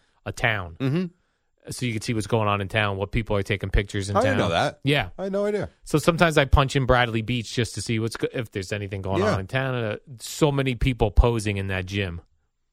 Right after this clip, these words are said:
Speaker 2: Is there one of you yet?
Speaker 1: No.
Speaker 2: Shirtless?
Speaker 1: No. No. There is a guy, though, with his pull-, di-, pulling his shirt up, crunching his abs.
Speaker 2: Oh, I can imagine.
Speaker 1: Yeah. It's a
Speaker 2: That,
Speaker 1: lot of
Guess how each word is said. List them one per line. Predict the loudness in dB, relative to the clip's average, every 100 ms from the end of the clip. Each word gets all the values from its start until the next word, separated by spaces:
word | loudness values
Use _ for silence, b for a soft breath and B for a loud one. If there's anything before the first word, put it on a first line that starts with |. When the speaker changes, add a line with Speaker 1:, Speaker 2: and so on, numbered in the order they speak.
| _ _ _ _
Speaker 2:
Is | -4 0
there | 0
one | 0
of | -4
you | -4 -4
yet? | -6 -8 -2
Speaker 1:
No. | 2 2 0 -4
Speaker 2:
Shirtless? | -2 -2 -2 -4 -6 -4
Speaker 1:
No. | -2 0 -2 -4 -6 -12 -14
No. | -14 -8 -4 -2 -2
There | 0 0 2
is |
a | 0
guy, | 2 2 2
though, | 0
with | 0 -2
his | -4 -6 b b b b b _ _ 6
pull-, | 8 8 0
di-, | -4 -2 -4
pulling | -2 -2
his | -4
shirt | -4 -2 -2
up, | -2 -4 -8 -20 _ _ _
crunching | -12 -8 -8 -8 -8
his | -8 -8
abs. | -6 -4
Speaker 2:
Oh, | 0 0 0
I | -2
can | -6
imagine. | -10 -8 -6 -4
Speaker 1:
Yeah. | -4 -4 -12 _ b b b b
It's | 0
a |
Speaker 2:
That, | 2
Speaker 1:
lot |
of | 4